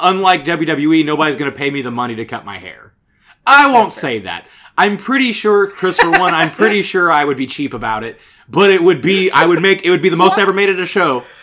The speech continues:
Speaker 2: As your lawyer, as your lawyer, I am going to tell you to stop talking.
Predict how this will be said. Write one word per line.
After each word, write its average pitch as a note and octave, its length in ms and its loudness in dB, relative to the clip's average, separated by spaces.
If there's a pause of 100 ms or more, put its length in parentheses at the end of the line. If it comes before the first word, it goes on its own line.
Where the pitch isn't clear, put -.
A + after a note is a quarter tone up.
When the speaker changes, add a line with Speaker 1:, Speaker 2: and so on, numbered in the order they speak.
(300)
Speaker 2:
As G3+ 280 -4
your B3+ 140 -6
lawyer, G#3+ 500 -6
as F#3+ 280 -2
your G3 140 -2
lawyer, D#3 460 -8
I D#3+ 160 -6
am F3 120 -8
going F3+ 240 -6
to D#3 120 -12
tell E3 220 -6
you D#3 120 -10
to D3+ 60 -12
stop E3 600 -10 (540)
talking. F3 680 -10